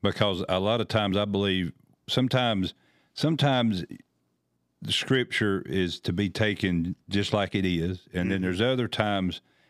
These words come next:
Speaker 1: and it's by the leading of the Holy Spirit, but you'll see parallels
Speaker 2: Mm-hmm.
Speaker 1: <clears throat> to what the story is. And like with Mary, what I always get out of that is when you accept Jesus in your heart,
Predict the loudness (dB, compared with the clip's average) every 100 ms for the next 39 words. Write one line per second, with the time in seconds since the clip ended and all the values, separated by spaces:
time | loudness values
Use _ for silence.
0 | _ -2 0 -2 0 0 0 0 0 0
1 | 0 0 -2 -4 -2 -2 -2 -2 -6 -8
2 | -4 -2 0 -2 -2 -2 -2 0 -2 -2
3 | -4 -6 -12 -10 -6 -6 -6 -10 -12 _
4 | _ -6 0 2 2 0 0 0 0 0
5 | -4 -2 0 2 2 2 2 0 0 0
6 | -2 -2 0 2 2 0 0 -2 -8 _
7 | _ _ _ _ 0 2 2 0 0 0
8 | 0 -2 0 0 0 -2 -2 0 -2 -4
9 | _ _ _ _ _ 2 2 2 -2 -8
10 | _ _ _ _ 0 2 2 2 4 2
11 | 2 0 0 0 0 0 0 2 2 0
12 | 0 0 0 0 0 -2 -2 -6